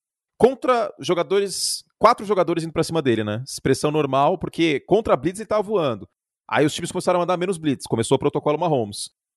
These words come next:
E aí deu as engasgadas. Agora ele deu a resposta dele, ele e o Kellen Moore.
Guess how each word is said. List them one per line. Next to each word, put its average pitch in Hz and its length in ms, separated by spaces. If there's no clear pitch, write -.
E 143 100
aí 135 200
deu 156 160
as 147 100
engasgadas. 165 680
Agora 135 400
ele 143 80
deu 139 100
a - 20
resposta 131 400
dele, 117 360
ele 113 100
e 127 40
o - 20
Kellen 127 200
Moore. 98 240